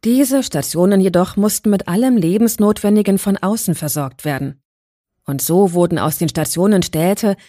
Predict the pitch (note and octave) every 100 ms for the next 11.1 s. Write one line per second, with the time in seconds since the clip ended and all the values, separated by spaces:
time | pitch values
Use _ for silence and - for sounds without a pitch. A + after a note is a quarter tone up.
0 | _ _ A3+ A#3+ G#3+ E3 F#3 B3+ C#4 B3+
1 | F3 G#3+ A#3+ A3 A3+ - A3 D3 D3 D3+
2 | F3 G3 F#3 F#3+ G3 - G3+ G3+ _ _
3 | - A#3+ B3 A#3 - F3 A#3 B3 A#3 F#3+
4 | F3+ G3+ G#3+ G#3+ A3+ - F3+ D3+ - C#3
5 | C#3 C3+ D3 C#3 C#3+ C#3+ C3+ C#3 _ _
6 | _ _ _ _ _ _ _ A3 G3+ -
7 | A#3+ B3 - D3+ C#3+ D#3+ F#3 - E3+ E3
8 | F#3 - F3+ G#3+ F3 - C#3 C3 - _
9 | _ _ _ _ D3+ - - F3+ G3+ G#3
10 | G3 F#3+ F#3+ - G#3+ F#3+ - - C3 A#2+
11 | -